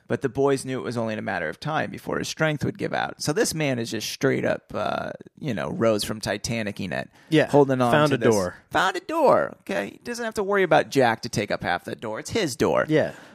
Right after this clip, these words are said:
Speaker 1: Um, so he's on this door. They see, um, the rowboat.
Speaker 2: Mm-hmm.
Speaker 1: Um, so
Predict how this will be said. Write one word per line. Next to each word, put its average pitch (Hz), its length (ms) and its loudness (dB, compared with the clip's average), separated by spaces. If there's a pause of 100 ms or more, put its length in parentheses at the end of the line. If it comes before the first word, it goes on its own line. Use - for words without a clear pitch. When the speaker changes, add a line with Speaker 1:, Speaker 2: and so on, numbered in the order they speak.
(140)
Speaker 1:
Um, 104 560 0
so 143 160 2
he's 160 500 -2
on 151 240 4
this 151 180 2
door. 120 480 4 (760)
They 120 260 2
see, 85 600 -6 (140)
um, 78 480 -8 (560)
the 156 100 2
rowboat. 226 360 0 (140)
Speaker 2:
Mm-hmm. - 560 -8
Speaker 1:
Um, 65 540 -4 (1400)
so 120 600 2